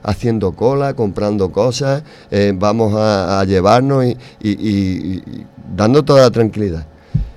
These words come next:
Pero si eso pasa, el principal problema y la principal necesidad de las personas es la alimentación.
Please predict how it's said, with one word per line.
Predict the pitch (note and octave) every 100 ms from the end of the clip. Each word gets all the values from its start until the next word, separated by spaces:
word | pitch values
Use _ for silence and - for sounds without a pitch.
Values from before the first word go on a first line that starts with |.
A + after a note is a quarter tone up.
| - -
Pero | - G#2+
si | G2+ A#2+
eso | D3+ - F3
pasa, | C#3+ B2 D3 F3 - _ _ _ - _ -
el | A2 G2
principal | G#2 E2+ D#2+ B2
problema | C3+ F3 C#3 B2+ C#3 E3+ - - - - - _ _ _ _ -
y | G#2+
la | G2
principal | G2+ F#2 F#2 E2 A2+
necesidad | D3+ D#3 C#3 C3+ A#2+ G#2
de |
las | G2
personas | F#2 E2+ - F#2+ C#3 D#3 -
es | F#2+
la | A2+
alimentación. | D3 B2 F2+ D#2+ D#2 A2 F3